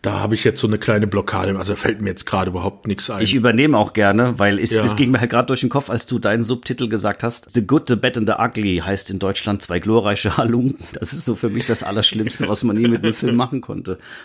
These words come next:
Speaker 2: Weil der Film auch nicht über zwei glorreiche Halunken geht. Also es sind auch drei Leute und nicht zwei. Und man hat sich einfach in diesen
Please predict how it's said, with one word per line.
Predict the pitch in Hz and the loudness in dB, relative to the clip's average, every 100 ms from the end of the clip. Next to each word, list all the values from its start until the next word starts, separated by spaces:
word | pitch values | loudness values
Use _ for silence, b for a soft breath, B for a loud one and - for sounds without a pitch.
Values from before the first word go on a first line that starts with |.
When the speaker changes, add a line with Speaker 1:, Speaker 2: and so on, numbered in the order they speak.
| _ | _
Speaker 2:
Weil | 101 | -2
der | 104 | -2
Film | - 135 123 | 0 0 2
auch | |
nicht | 120 139 | 2 2
über | 143 127 | 2 2
zwei | - 127 | 4 2
glorreiche | 120 131 131 139 139 117 | 4 4 6 4 2 0
Halunken | 127 190 233 113 | 0 0 -2 -6
geht. | 87 87 | -6 -6
Also | 104 101 | -6 -2
es | 104 | -2
sind | 127 | 0
auch | 113 | 0
drei | 117 - 151 | 0 -2 -2
Leute | - 90 98 101 | 0 -2 -2 -2
und | 101 - | -4 -2
nicht | 117 - | -4 0
zwei. | - 95 78 80 | -2 -2 -4 -6
Und | 120 131 175 - B B B | -4 -4 -6 -10 B B B
man | 113 117 | -2 0
hat | 131 - | -2 -4
sich | 123 | -6
einfach | - 117 131 | -6 -6 -4
in | 131 117 | -4 -2
diesen | 123 107 110 110 | -4 -2 0 -2